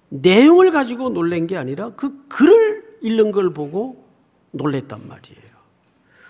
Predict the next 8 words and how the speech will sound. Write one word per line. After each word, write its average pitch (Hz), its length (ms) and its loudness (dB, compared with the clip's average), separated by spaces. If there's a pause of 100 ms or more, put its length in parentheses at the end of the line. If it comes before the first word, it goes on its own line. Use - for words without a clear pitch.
(400)
그래서 175 200 -4
여기서 160 300 -4
우리가 151 340 -6
조그만 143 840 -8 (320)
신앙생활의 202 1120 -6
과제가 135 440 -8
있다면 127 760 -6 (1040)
우리는 180 560 -2